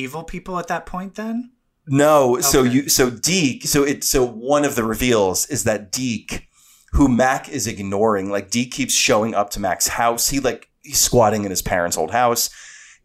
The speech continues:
Speaker 2: Deke keeps showing up with, like, groceries, and, like, time goes by, like, a year goes by. Mac has got, like, a long beard, and he's put on weight, and he's super depressed. Um, and finally, Deke leaves him, like, a special note.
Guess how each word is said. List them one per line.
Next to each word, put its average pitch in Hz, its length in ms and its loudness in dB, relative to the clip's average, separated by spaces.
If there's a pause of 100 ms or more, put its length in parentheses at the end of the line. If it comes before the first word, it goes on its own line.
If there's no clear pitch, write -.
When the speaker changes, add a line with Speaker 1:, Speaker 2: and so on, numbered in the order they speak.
Speaker 2:
Deke 143 240 -2
keeps - 180 0
showing 104 260 2
up 107 120 -2
with, 101 100 -8
like, 95 160 -2
groceries, 160 1160 2
and, 123 160 -2
like, 107 200 -4
time 196 340 0
goes 139 180 2
by, 123 180 4
like, 104 160 -2
a 113 40 -2
year 113 420 -4
goes 113 200 0
by. 107 200 2
Mac 101 320 -2
has 110 100 -4
got, 107 140 0
like, 98 100 -4
a 98 60 -2
long 87 480 0
beard, 131 720 2 (360)
and 110 200 -2
he's 104 120 0
put 110 220 2
on 85 280 2
weight, 147 580 2 (200)
and 123 140 0
he's 104 180 0
super 104 280 2
depressed. 139 920 0 (380)
Um, 101 500 2 (480)
and 127 120 4
finally, 143 340 2
Deke 117 320 -2
leaves 113 300 0
him, 104 180 0
like, 92 160 -2
a - 20 -10
special - 360 0
note. 92 400 0